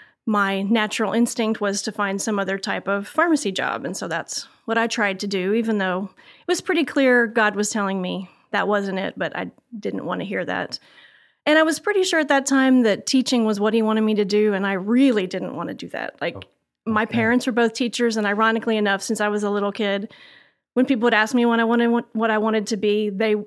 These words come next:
Speaker 1: I would say, <laughs> "Anything but a teacher." <laughs> So here we are. Um, yeah, so I, I ignored that for a good amount of time, and I
Speaker 2: And why
Speaker 1: switched.
Speaker 2: do you think you ignored that? Why do you think you didn't
Speaker 1: Well,
Speaker 2: want to?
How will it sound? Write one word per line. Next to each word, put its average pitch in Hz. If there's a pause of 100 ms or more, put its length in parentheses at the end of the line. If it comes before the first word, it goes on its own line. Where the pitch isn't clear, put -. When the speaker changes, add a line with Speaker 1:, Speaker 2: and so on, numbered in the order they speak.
Speaker 1:
I 214
would 208
say, 190
<laughs> -
"Anything 269
but 277
a 285
teacher." -
<laughs> 523
So 415
here 339
we 370
are. 349 (540)
Um, 254 (460)
yeah, 226
so 247
I, 240
I 240
ignored 220
that 190
for 196
a 190
good 196
amount 185
of 143
time, 143
and 196
I 190
Speaker 2:
And 190
why 202
Speaker 1:
switched. 262
Speaker 2:
do 196
you 165
think 156
you 147
ignored 131
that? 113
Why 127
do 143
you 139
think 131
you 117 (440)
didn't 127
Speaker 1:
Well, 269
Speaker 2:
want 269
to? 117